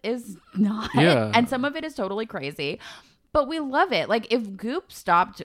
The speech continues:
Speaker 1: coming out with newsletters tomorrow,
Speaker 2: We would
Speaker 1: I
Speaker 2: have
Speaker 1: would be
Speaker 2: nothing to do with our lives.
Speaker 1: I would be
Speaker 2: <laughs> Yeah.
Speaker 1: devastated, and I would genuinely miss it. And
Speaker 2: Oh my
Speaker 1: I
Speaker 2: God, yeah.
Speaker 1: love Gwyneth Paltrow. We just, oh my God, I forgot to mention this, that I watched Iron Man three.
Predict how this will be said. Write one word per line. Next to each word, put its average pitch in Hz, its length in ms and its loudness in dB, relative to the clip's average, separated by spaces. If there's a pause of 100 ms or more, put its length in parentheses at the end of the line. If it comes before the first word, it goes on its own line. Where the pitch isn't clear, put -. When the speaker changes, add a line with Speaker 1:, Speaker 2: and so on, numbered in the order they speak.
(120)
Speaker 1:
coming 175 280 -6
out 156 140 0
with 175 160 -2
newsletters 170 600 -4
tomorrow, 160 540 -2
Speaker 2:
We 175 80 8
would 240 100 10
Speaker 1:
I 262 40 12
Speaker 2:
have 226 80 12
Speaker 1:
would 185 40 6
be 190 40 12
Speaker 2:
nothing 190 200 10
to 160 60 8
do 165 120 6
with 202 120 6
our 117 120 4
lives. 104 360 2
Speaker 1:
I 285 120 8
would 494 160 4
be 370 60 -2
Speaker 2:
<laughs> - 0 -
Yeah. 285 60 -2 (200)
Speaker 1:
devastated, 254 540 0
and 220 120 6
I - 60 2
would 359 120 -4
genuinely 269 480 -2
miss 247 280 -6
it. - 200 -6
And 185 120 10
Speaker 2:
Oh 214 40 10
my 175 120 10
Speaker 1:
I - 20 6
Speaker 2:
God, 165 240 8
yeah. 277 220 8
Speaker 1:
love 254 100 0
Gwyneth 196 340 -4
Paltrow. 220 400 -6 (400)
We 262 180 -4
just, 370 220 -4 (200)
oh 220 100 4
my 202 140 2
God, 175 280 6
I 208 100 2
forgot 233 340 0
to 226 200 -4
mention 190 340 -2
this, 233 160 -2
that 180 140 0
I 180 140 2
watched 226 340 0
Iron 202 220 4
Man 180 220 -2
three. 185 640 -4